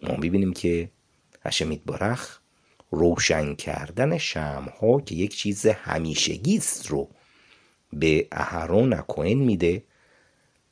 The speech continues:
و قربانی‌هایی که اون افراد تقدیم کردن، خب در حقیقت بحث تقدیم قربانی‌ها فقط در زمانی است که بیت المقدس آباده. وقتی بیت المقدس آباد نیست، قربانی هم تقدیم نمیشه.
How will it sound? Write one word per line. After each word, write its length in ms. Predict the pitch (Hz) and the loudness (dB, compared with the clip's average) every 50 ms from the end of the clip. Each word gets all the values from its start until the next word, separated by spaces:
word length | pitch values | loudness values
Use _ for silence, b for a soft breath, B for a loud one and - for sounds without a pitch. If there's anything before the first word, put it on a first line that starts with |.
| _ _ - | _ _ -6
و 100 | 73 - | -4 -4
قربانی‌هایی 880 | - - - 92 87 82 78 78 76 76 76 - 110 151 180 185 170 | -4 0 4 4 4 4 4 2 2 2 2 2 4 6 6 6 4
که 360 | - - - 120 113 113 - - _ _ _ _ _ _ _ _ _ _ _ _ - | 4 4 4 4 4 4 2 -2 _ _ _ _ _ _ _ _ _ _ _ _ 0
اون 300 | 90 90 92 92 95 - - _ _ - | 2 2 4 2 0 -2 -6 _ _ -6
افراد 440 | - - - - - 95 101 104 - | -6 -6 -4 0 4 4 4 4 4
تقدیم 400 | - 80 73 71 73 76 73 71 | 2 0 0 0 -2 -4 -6 -6
کردن، 480 | 67 - - 50 - - 123 147 180 185 | -6 -4 -4 -2 2 4 4 4 4 2
خب 200 | - - - - | 2 0 0 0
در 160 | - 76 71 | 0 -2 -2
حقیقت 340 | 71 71 - - 107 110 104 | -2 -4 -2 0 -2 0 2
بحث 280 | - 98 104 - - | 0 0 0 0 0
تقدیم 480 | - - - - 73 - - 87 95 101 | -2 -2 -2 -4 -4 -2 -2 -2 -2 -2
قربانی‌ها 520 | - - 78 76 69 71 69 76 95 127 | -2 -2 -2 -2 -2 -4 -2 0 0 0
فقط 300 | - - - 123 127 - | 0 0 0 0 0 0
در 160 | - 76 76 | 0 0 0
زمانی 320 | - - 76 71 73 92 - | 0 0 0 0 2 2 0
است 140 | 131 - - | 0 0 0
که 80 | 156 | 0
بیت 180 | 135 92 - - | 0 0 0 -2
المقدس 460 | 76 78 - - - 185 208 160 - | -4 -4 -4 2 6 6 6 6 6
آباده. 400 | 76 71 69 71 67 65 - - b b b b b b b | 2 2 2 2 0 -2 -4 -12 b b b b b b b
وقتی 180 | - - - 98 | -6 0 2 4
بیت 260 | 90 87 76 73 - | 6 6 4 4 0
المقدس 360 | 78 80 80 92 85 - - | 0 2 2 2 2 2 2
آباد 400 | - 78 78 76 82 78 76 - - | 0 0 2 2 0 0 0 -2 -4
نیست، 500 | 78 80 90 131 185 180 - - - - b b b b b b b | 0 6 8 8 8 8 6 2 0 -4 b b b b b b b
قربانی 440 | - - 82 76 71 71 78 90 101 | 2 2 2 2 2 0 0 2 0
هم 80 | 113 117 | 0 0
تقدیم 340 | - 90 85 - - - | 0 -2 -2 -2 -4 -2
نمیشه. 340 | 62 - 87 - - - - | 0 0 0 2 0 -2 -4